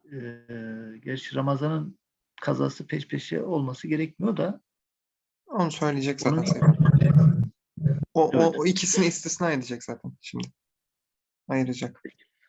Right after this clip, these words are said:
Speaker 1: An İbni Abbas'in ve Ubey ibn Ka'bin radıyallahu teala anhuma
Speaker 2: İbni Mesud Seydam.
Speaker 1: yani bu An İbni Mesudin ve Ubey ibn Ka'bin radıyallahu teala anhuma bu, e,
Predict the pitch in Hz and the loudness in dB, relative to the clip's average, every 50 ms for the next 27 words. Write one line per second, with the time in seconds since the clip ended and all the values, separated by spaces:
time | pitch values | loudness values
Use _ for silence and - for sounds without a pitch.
0 | _ - 151 160 156 _ _ 196 - 185 180 170 - 160 151 135 - 170 175 170 | _ -6 -6 -6 -6 _ _ -10 -4 -2 -2 0 0 -2 -2 0 2 2 2 2
1 | - - - 156 175 190 - - _ _ _ _ _ _ _ _ _ 120 120 127 | 0 -2 -2 -2 -2 -2 -2 -6 _ _ _ _ _ _ _ _ _ -6 -2 0
2 | 151 151 - 165 139 139 160 160 147 147 185 160 156 156 139 - - - 170 170 | 0 0 2 0 2 4 2 2 2 -2 -6 -6 -6 -6 -8 -8 -6 -4 -4 -2
3 | 160 147 135 151 165 185 - - - 139 131 143 147 156 160 170 170 165 - 151 | 0 0 0 0 0 -2 -2 -8 -8 -8 -4 -2 0 0 2 0 0 -2 -2 -2
4 | 151 151 160 160 143 131 131 143 160 190 226 269 285 _ _ _ _ _ _ _ | -2 -2 -2 -2 -4 -4 -4 -4 -4 -4 -6 -8 -12 _ _ _ _ _ _ _
5 | _ - 151 151 156 165 160 156 147 143 - - 139 - - 127 123 123 123 123 | _ -4 -4 -2 -2 -2 -2 0 0 -2 -2 -6 -12 -8 -4 -4 -4 -4 -6 -10
6 | - _ _ _ _ _ - 135 113 120 120 120 139 139 135 135 - - _ _ | -12 _ _ _ _ _ -8 -8 -6 -6 -8 -10 -6 -6 -4 -4 -6 -8 _ _
7 | _ _ _ _ _ _ _ _ _ _ _ _ _ _ _ _ _ _ _ _ | _ _ _ _ _ _ _ _ _ _ _ _ _ _ _ _ _ _ _ _
8 | _ _ _ _ _ _ _ _ _ - 151 151 151 156 180 170 147 160 160 156 | _ _ _ _ _ _ _ _ _ -4 0 0 0 0 0 -2 0 0 0 0
9 | 151 143 - - - 175 175 185 180 180 202 208 196 165 160 160 156 - - 156 | -2 -2 -4 -4 -2 0 0 0 0 2 2 2 2 2 2 0 0 0 -4 -4
10 | 143 156 156 147 175 185 147 156 156 135 _ - - 165 156 147 135 160 180 170 | -2 -2 -2 -2 -4 -6 -6 -6 -8 -8 _ -8 -6 -4 -2 -2 -2 -4 -6 -6
11 | 151 139 127 147 147 151 165 165 156 156 151 151 151 147 139 135 139 135 127 - | -8 -6 -4 -4 -2 -2 -2 -4 -4 -4 -4 -2 -2 -2 -2 -2 -2 -4 -6 -6
12 | 135 139 165 175 175 160 143 - - _ _ _ _ _ _ _ _ _ _ _ | -8 -6 -2 0 2 2 0 0 -4 _ _ _ _ _ _ _ _ _ _ _
13 | - 123 127 123 120 120 117 | -10 -6 -4 -2 -2 -2 -2